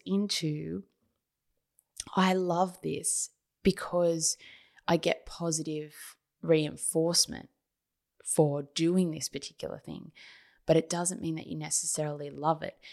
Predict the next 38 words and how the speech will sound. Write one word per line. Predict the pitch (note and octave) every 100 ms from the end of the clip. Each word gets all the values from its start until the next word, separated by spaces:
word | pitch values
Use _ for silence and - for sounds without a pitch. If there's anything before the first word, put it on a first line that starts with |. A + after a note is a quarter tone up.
| -
And | - F#3
also | G3+ A#3+ B3+ G3+ F#3 - -
culturally, | - - A3 C#4+ - F3 D#3 D#3 D#3+ _ _ _ -
you | E3+
know, | D#3+
what | D#3 E3+ F#3+
have | F#3 F3
you | E3+
been | E3 D#3 -
told | - D3+ D3 - - _ _ _ _
that | - - D3+
you | D3+
love? | D3 - - _ _ _ _ _ -
Uh, | D3+ D#3 E3+ F3 -
it's | F#3+ F#3+
actually | A#3 B3 A3+
interesting | G3 B3+ B3 G3+ E3 D#3+
'cause | D3+
I | E3+
think | E3 F#3+ - - _ _ _ -
that's | F#3+ - - -
part | - F#3+ F#3 F3+
of, | F3 F3 _ _ _ -
for | -
me, | E3+ F3+ G#3 A#3 F3
where | D#3 D#3+ D#3 D#3 D#3 - -
my | E3 D#3 D#3
identity | D3+ D3 E3+ A3 G#3+ F3+ D3+
has | - D3+ -
been | D3+ D#3 D#3
sort | - D#3+
of | D#3 D3+
like, | D3 C#3+ - -
it's | F3
been | - D#3
confusing | D#3 D#3 - G#3 A3+ G3+ E3
for | D#3
me, | D#3 C#3+ C#3+